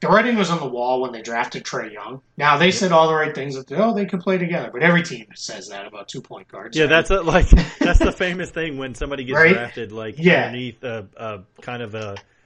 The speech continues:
Speaker 2: de facto starter. It's always, "They can play together." It's like, "All right, sure."
Speaker 1: Yeah, that's, like, the biggest lie every team ever tells.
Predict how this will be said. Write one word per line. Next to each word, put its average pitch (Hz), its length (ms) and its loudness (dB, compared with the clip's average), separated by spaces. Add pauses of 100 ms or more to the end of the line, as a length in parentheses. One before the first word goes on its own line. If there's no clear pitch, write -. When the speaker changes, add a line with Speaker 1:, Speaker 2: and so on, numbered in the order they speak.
(200)
Speaker 2:
de 117 80 -10
facto 117 460 -6
starter. 104 540 -10
It's 101 140 -16
always, 110 280 -8
"They 147 120 -6
can 180 160 -16
play 165 160 -2
together." 156 360 -4
It's 107 120 -8
like, 101 140 -8
"All 127 340 -4
right, 85 340 -12
sure." - 140 -16
Speaker 1:
Yeah, - 200 -8
that's, 147 180 -2
like, 160 120 0
the 151 100 -2
biggest 147 360 2
lie 113 320 -8
every 110 280 -14
team 113 240 -14
ever 110 200 -14
tells. 104 540 -14